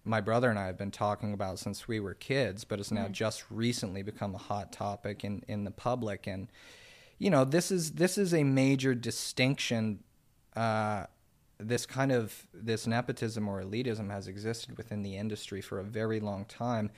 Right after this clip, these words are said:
Speaker 1: And I find it's a lot easier to complain, um, about the philosophy of a boss,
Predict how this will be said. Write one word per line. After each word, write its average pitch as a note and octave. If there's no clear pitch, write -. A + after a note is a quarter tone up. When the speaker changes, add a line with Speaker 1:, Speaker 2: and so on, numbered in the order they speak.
Speaker 1:
And D3
I G3+
find B2
it's G#2+
a B2
lot A2
easier A#2+
to -
complain, A#2
um, A2
about A2+
the A#2+
philosophy G#2+
of A2
a G#2
boss, A2